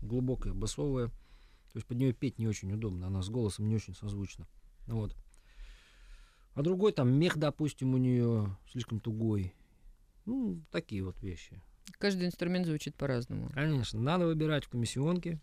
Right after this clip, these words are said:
Speaker 1: если ты хочешь свою гармонию найти. То есть надо брать уже готовую гармошку. Заказывать её бесполезно где-то, не видя,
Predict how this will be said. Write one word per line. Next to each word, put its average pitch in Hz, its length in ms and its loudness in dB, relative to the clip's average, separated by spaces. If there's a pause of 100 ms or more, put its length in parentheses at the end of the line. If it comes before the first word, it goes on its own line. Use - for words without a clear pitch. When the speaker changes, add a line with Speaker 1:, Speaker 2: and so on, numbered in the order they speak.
(140)
Speaker 1:
если 127 280 0
ты 120 120 -4
хочешь - 400 -2
свою 120 240 0
гармонию 104 380 4
найти. 101 320 0
То - 80 -14
есть 113 120 -6
надо 202 200 6
брать 156 300 4
уже 127 100 2
готовую 135 540 2
гармошку. 120 580 2 (800)
Заказывать 180 600 4
её 160 180 6
бесполезно 98 800 2 (500)
где-то, 107 320 -4
не 127 160 6
видя, 92 340 0